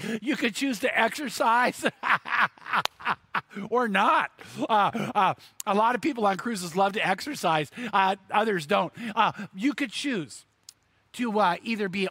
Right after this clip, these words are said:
on your own or, or in fellowship with other passengers.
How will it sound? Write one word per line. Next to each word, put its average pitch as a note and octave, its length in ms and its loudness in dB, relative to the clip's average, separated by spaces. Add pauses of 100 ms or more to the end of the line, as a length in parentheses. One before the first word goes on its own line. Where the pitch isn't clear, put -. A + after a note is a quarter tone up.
on F#3 240 2
your A#3+ 260 0
own C4+ 400 2
or, E3+ 180 0 (200)
or E3+ 120 -4
in F3 140 -2
fellowship C4 640 0
with A#3 140 -10
other B3+ 200 2
passengers. C4 720 0